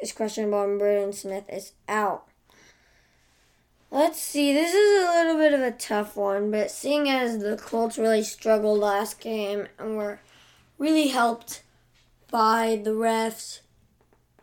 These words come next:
I mean, yeah, the Saints lost.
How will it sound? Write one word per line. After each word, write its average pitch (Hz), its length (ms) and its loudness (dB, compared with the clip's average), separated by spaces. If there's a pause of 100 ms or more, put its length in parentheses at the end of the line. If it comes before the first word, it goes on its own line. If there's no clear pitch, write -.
(1040)
I 302 60 -4
mean, 294 320 -2 (420)
yeah, 269 320 4
the 233 140 -4
Saints 214 500 -4
lost. 175 960 -8